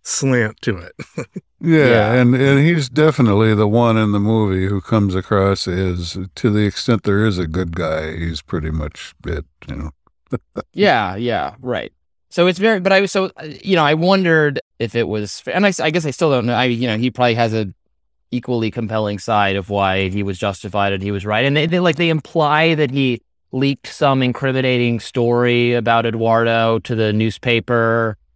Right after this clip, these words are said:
Speaker 3: and, but, like, they never really, s-, possibly for liability reasons, right? Never state definitively that he did do it, or I don't know. They, maybe there's some,
Speaker 2: <laughs> Mm.
Speaker 3: maybe, or maybe there's some disclaimer in
Speaker 2: Yeah.
Speaker 3: the, like, all the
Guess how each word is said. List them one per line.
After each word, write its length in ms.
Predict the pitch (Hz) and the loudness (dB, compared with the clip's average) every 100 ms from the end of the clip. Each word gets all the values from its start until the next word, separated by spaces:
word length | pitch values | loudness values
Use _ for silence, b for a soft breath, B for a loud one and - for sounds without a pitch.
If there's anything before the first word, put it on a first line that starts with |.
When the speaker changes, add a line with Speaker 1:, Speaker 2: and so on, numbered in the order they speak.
| _ | _
Speaker 3:
and, 180 | - 113 | -4 -2
but, 120 | 113 | -2
like, 180 | 110 113 | 0 -2
they 120 | 123 | 0
never 260 | 120 117 113 | -2 0 0
really, 220 | 113 110 | 0 -2
s-, 200 | 101 - _ _ _ | -4 -10 _ _ _
possibly 520 | - 180 208 202 170 | 4 4 6 4 4
for 160 | 147 156 | 4 6
liability 580 | 156 160 147 175 165 | 8 8 8 8 8
reasons, 420 | 131 127 110 120 117 | 6 2 2 -2 0
right? 180 | 123 127 | 0 2
Never 200 | 135 123 | 0 -2
state 280 | - 135 135 | 0 0 2
definitively 580 | - - 131 135 131 135 | 0 0 0 2 2 2
that 120 | 123 | 2
he 100 | 120 | 0
did 200 | 110 123 | 0 -2
do 160 | 120 127 | 0 2
it, 60 | |
or 60 | 135 | 4
I 120 | 147 | 4
don't 100 | 131 | 4
know. 80 | 117 | 0
They, 160 | 113 127 | 0 2
maybe 180 | 147 156 | 2 2
there's 160 | 147 | 2
some, 260 | 117 143 85 | 4 4 2
Speaker 2:
<laughs> 160 | 78 80 | -2 -12
Mm. 40 | _ | _
Speaker 3:
maybe, 180 | 202 226 | 6 6
or 80 | 202 | 6
maybe 180 | 226 | 6
there's 180 | 208 180 | 6 2
some 160 | 190 165 | 0 0
disclaimer 600 | 147 - 156 143 127 117 | -2 0 2 2 2 0
in 100 | 113 | 0
Speaker 2:
Yeah. 80 | 113 | 0
Speaker 3:
the, 60 | 110 | 2
like, 220 | 113 110 | 0 2
all 480 | 139 135 135 120 - _ _ _ _ _ | 6 6 6 2 -10 _ _ _ _ _
the 260 | 139 127 123 | 2 4 2